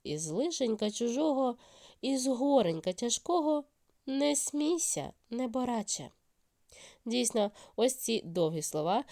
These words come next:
і будуть мораллю нашої байки. Така вийшла повчальна розповідь про Снігура і Щиглика. Давайте ще раз повторимо. А чи є у нас якісь персонажі в творі?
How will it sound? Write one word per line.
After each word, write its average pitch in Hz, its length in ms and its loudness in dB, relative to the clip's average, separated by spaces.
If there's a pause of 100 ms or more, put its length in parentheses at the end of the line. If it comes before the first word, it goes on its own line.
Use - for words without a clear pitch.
(200)
і 196 140 0
будуть 220 440 -2 (220)
мораллю 196 640 0
нашої 147 540 -4
байки. 139 460 -8 (1120)
Така 233 260 0
вийшла 214 400 2 (400)
повчальна 156 800 2
розповідь 180 600 0 (240)
про 294 320 6
Снігура 165 720 -2 (180)
і 170 240 -4
Щиглика. 165 760 -4 (640)
Давайте 190 320 0
ще 185 200 0
раз 175 140 0
повторимо. 170 640 0 (600)
А 233 420 2 (540)
чи - 200 2
є 285 360 4
у 415 140 8
нас 247 440 4
якісь 214 440 0
персонажі 185 640 0
в 185 60 -6
творі? 170 360 -2